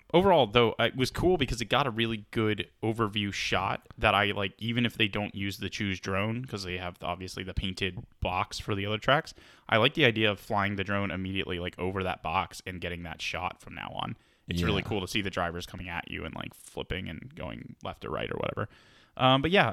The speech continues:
Speaker 1: uh, the other thing to call out is, uh, Blaney spotted for Logano, which was cool. Um,
Speaker 2: Oh,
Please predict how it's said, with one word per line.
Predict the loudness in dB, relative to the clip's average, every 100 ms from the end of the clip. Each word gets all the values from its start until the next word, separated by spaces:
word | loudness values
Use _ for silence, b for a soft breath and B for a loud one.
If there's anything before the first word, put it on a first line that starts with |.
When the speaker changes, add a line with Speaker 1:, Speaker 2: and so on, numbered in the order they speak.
| 4
Speaker 1:
uh, | 6 8 6 2
the | 2
other | 0
thing | 2 -2 0
to | -2
call | 2 4
out | 6 4 2
is, | 2 4 4 2 -2 -4
uh, | 2 2
Blaney | 4 2 4 4 0
spotted | 0 4 6 6
for | 4
Logano, | 0 0 2 2 2 0 -2 -8
which | -10 -6
was | -6
cool. | -4 -2 2 2 0 -4 b b b b 0
Um, | 2
Speaker 2:
Oh, | 4 6 6 4 2